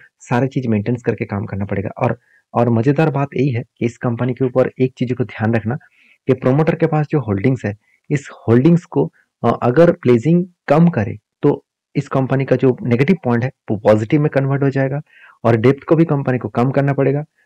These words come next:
अब अभी आप कहेंगे, "सर, इतना depth लेने का क्या जरूरत था?" देखिए, business जब expand हो रहा है, जब business बढ़ रहा है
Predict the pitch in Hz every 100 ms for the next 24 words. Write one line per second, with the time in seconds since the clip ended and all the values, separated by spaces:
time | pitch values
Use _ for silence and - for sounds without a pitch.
0 | _ _ 117 120 - _ - 117 147 -
1 | 127 - 131 135 131 - 120 101 123 131
2 | 131 127 120 120 123 120 120 117 117 110
3 | - 117 _ _ _ - 156 123 107 113
4 | 143 170 175 - 110 - - 160 131 104
5 | 113 170 110 107 104 110 143 120 117 120
6 | 113